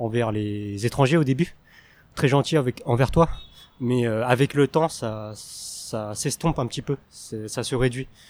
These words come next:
Et, euh, voilà, bah, il y a des Taïwanais avec qui j'étais ami, euh, au début, avec qui je parle plus du tout maintenant. Euh, je trouve ça assez dommage. Euh, c'est des, euh, et, euh, bah oui, euh,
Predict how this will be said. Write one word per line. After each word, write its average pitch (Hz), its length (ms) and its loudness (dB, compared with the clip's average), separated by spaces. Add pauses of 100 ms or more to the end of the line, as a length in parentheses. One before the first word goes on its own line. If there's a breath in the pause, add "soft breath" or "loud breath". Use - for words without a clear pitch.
(520 soft breath)
Et, 110 200 -2
euh, 107 240 -2
voilà, 120 220 2
bah, 135 180 -2
il 123 140 -2
y 135 60 0
a 120 180 2
des 120 140 0
Taïwanais 147 340 6
avec 135 220 2
qui 143 120 -6
j'étais 123 560 0
ami, 139 440 2
euh, 95 260 -4
au 117 80 0
début, 123 340 0 (120)
avec 104 300 -8
qui 147 140 -4
je 117 120 0
parle 120 280 4
plus 131 160 -6
du 131 140 -4
tout 147 120 0
maintenant. 127 340 -2 (640 loud breath)
Euh, 107 600 -6
je 107 120 -2
trouve - 160 0
ça 151 140 0
assez 151 160 0
dommage. 143 480 0 (540 soft breath)
Euh, 107 380 -6
c'est 117 200 -4
des, 110 280 -2
euh, 101 360 -6 (800)
et, 107 240 -6
euh, 98 200 -8
bah 101 160 -2
oui, 156 280 0
euh, 104 220 0